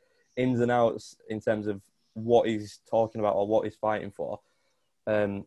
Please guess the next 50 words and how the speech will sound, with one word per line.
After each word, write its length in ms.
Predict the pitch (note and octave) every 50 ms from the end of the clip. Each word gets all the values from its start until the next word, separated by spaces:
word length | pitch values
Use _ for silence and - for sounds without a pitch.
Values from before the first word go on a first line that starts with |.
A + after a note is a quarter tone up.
| _ _ _
so 280 | - - B2 A#2 A#2 - -
if 200 | D3 C#3 - -
I 120 | C3+ C3+
am 380 | C#3 C3+ C3 C3 B2+ B2 A#2 - -
a 60 | B2+
little 180 | B2+ B2+ B2+ A#2+
bit 160 | A#2 A#2 -
wrong 320 | A2+ A#2+ A#2 A#2 A2+ G#2
here, 220 | G#2 G#2 G2+ G2 G2
for 120 | - A2+
anyone 200 | G#2+ A2 A2 G#2+
who's 180 | G#2+ G#2 G#2 G#2
listening 340 | G#2+ G#2 - - G#2 G2
and 160 | G2 G2 F#2+ -
thinking, 420 | - G#2 G2+ - - G#2 G#2 G2+ - _ _ _ _ _ _ _
"Oh, 100 | - A#2
he 80 | A#2 A#2
doesn't 180 | A2+ C3 C#3 B2
know 140 | C3+ B2+
what 80 | B2 A#2+
he's 80 | A#2 A#2
talking 300 | - A#2+ A2+ A2 - A2+
about," 160 | G#2+ G2+ -
I'm 220 | G#2+ A2 A2+ A#2+ -
already 260 | A#2+ C3 B2+ B2 B2
admitting 300 | A#2 A2+ A2+ A#2 G#2 G#2+
I 60 | G#2
don't 260 | G2+ G2+ A2+ A2 G#2+ G#2+
necessarily 380 | G#2+ G#2 - - A2 G#2 G#2
know 140 | G#2+ G#2 G#2
a 20 | G#2
hundred 260 | G#2 A2 G#2+ G#2 G2+
percent 220 | - - G#2 F#2
what 140 | F#2+ G2+ -
I'm 60 | A2
talking 340 | - - G#2 G#2+ G2+ - -
about. 240 | G2 G2 F#2+ F#2+ F#2+
But 160 | G#2 - -
to 100 | - A2
me, 300 | G#2+ G#2+ A#2 B2+ A#2 G#2+
as 120 | G2 G2 G2+
an 80 | G#2
outsider 440 | G#2 G#2+ G#2 - - G#2 G#2 G2+ G#2
looking 340 | G#2 G#2+ G#2 - - G#2 G2+
in, 320 | G#2 G2+ G#2 - G#2 G2+ - _ _ _ _ _ _ _ _ _ _ _ _
what 220 | B2+ D3 C#3+ C3
it 80 | - C#3
looks 220 | C3+ - - -
like 280 | A#2 G#2 G2+ G#2 G#2 - _ _ -
is, 280 | A2 G#2+ G#2+ G2+ G#2